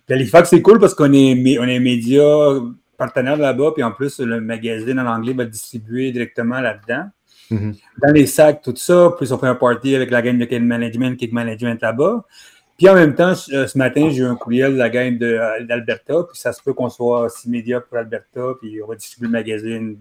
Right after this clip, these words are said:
Speaker 1: dans les, dans les sacs de, de, d'Alberta, puis c'est au mois d'octobre.
Speaker 2: Ouais.
Speaker 1: Puis aussi, on va distribuer le magazine de l'Ontario. So, it's good,
Speaker 2: Cool.
Speaker 1: man.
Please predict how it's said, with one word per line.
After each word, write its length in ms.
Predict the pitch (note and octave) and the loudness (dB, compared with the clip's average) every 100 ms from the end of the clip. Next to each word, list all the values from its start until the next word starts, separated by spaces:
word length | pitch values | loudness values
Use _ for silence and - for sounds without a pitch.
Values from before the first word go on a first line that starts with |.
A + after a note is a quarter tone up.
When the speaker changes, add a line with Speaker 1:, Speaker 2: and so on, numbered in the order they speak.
| G#2+ | -4
Speaker 1:
dans 240 | C3 C3+ | -2 0
les, 300 | B2 A2 G#2+ _ - _ _ - | 0 0 -4 _ -20 _ _ -12
dans 120 | A2+ | -10
les 120 | A2+ | -8
sacs 320 | G2 - D3+ D3 | -6 0 0 2
de, 140 | D3 | 0
de, 300 | B2 C3 B2+ | 2 -2 0
d'Alberta, 600 | B2+ B2 B2 - - C#3 - | -2 0 -2 -2 -4 -2 -4
puis 80 | - | -6
c'est 140 | A#2 | -2
au 40 | |
mois 160 | A2+ A#2+ | 0 0
d'octobre. 460 | A#2 - C#3 D#3 E3 _ _ _ G#2+ | -2 -4 -4 -4 -6 _ _ _ -4
Speaker 2:
Ouais. 140 | G#2+ G2 _ - - | -4 -6 _ -20 -4
Speaker 1:
Puis 220 | C#3 D3+ | 4 8
aussi, 380 | C#3+ A#2 - D3+ | 8 6 2 4
on 40 | D3 | 4
va 80 | B2 | 4
distribuer 320 | G#2 B2 B2+ | 0 -2 2
le 40 | |
magazine 400 | B2+ A#2+ B2 A#2+ | 2 4 2 2
de 60 | B2 | 2
l'Ontario. 420 | A#2 A2+ G#2+ G#2 - _ _ _ _ _ | 0 0 -2 -4 -10 _ _ _ _ _
So, 480 | - - A2 G2+ G2 | -12 -6 -6 -4 -8
it's 100 | G2 | -8
good, 280 | G#2 C3 C#3+ | -2 0 2
Speaker 2:
Cool. 0 | |
Speaker 1:
man. 200 | A2+ | 0